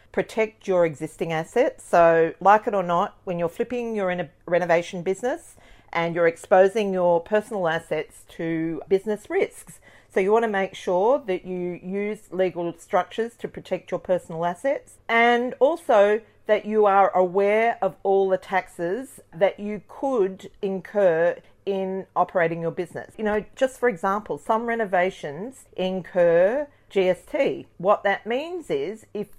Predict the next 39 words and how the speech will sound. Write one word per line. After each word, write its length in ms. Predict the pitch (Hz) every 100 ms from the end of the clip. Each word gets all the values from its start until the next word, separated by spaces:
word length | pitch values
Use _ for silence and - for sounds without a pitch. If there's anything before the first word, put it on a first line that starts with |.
| -
this 200 | - 220
is 100 | 240
the 60 | 254
case 340 | - 226 220
with 160 | 202 196
your 140 | 214
project, 520 | 220 190 160 160 175
you 80 | 190
will 140 | 214 240
have 220 | 233 -
to 60 | -
pay, 520 | - 180 156 170 220 _ _
you 80 | 190
know, 360 | 175 175 180 -
one 340 | 170 190 254
eleventh 600 | 262 226 214 190 175 320 - -
of 260 | 185 180 170
your 200 | 180 170
sale 420 | - 175 190 202
price 760 | - 160 139 208 339 - - _ _ _ -
in 240 | 214 240
G 100 | 220
S 320 | 208 180 170 -
T, 460 | - 185 151 185 -
and 160 | 170 190
that's 280 | 202 -
regardless 600 | 190 165 196 185 196 208 -
of 80 |
whether 200 | 165 165
you 120 | 156 156
make 260 | 156 156
a 40 | -
profit 360 | - 147 156
or 100 | 147
not. 320 | 143 139 - - _
So 280 | - 156 151 -
really, 400 | 185 220 233 214
really 320 | 202 190 175
important 680 | 165 - 170 165 208 294